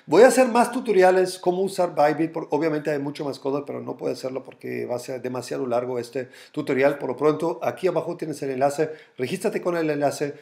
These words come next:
También vas a apoyarme a mí, a mi canal, con el registro, con mi enlace, obviamente. Y este bono, úsalo, úsalo bien, úsalo para aprender, úsalo sin tener riesgo de, de perder su propio capital.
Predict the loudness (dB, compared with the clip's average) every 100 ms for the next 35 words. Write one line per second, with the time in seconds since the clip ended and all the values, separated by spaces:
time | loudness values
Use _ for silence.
0 | _ 0 2 6 6 6 2 2 4 4
1 | 4 -2 -2 -4 -4 -6 -6 -6 -2 -2
2 | 0 0 -2 -10 _ _ _ _ _ _
3 | -12 -4 -2 -2 -2 -4 -6 -6 -4 -2
4 | 0 0 -2 -6 -6 -4 -2 -4 -2 -4
5 | -6 -14 -20 -20 _ _ -4 -4 -4 -6
6 | -4 -2 -2 -4 -8 _ _ _ _ _
7 | _ _ _ 0 2 2 2 2 0 -2
8 | -10 _ -6 -4 -6 -8 -10 -6 -2 0
9 | 0 2 0 0 -4 -4 -2 -2 -2 -4
10 | -2 -4 0 0 0 -8 -12 -10 -4 -2
11 | 0 -2 -2 -2 -2 -4 -4 -2 -2 -2
12 | -2 -4 -8 -10 -6 -4 -4 -4 -8 -8
13 | -6 -6 -8 -4 -2 -2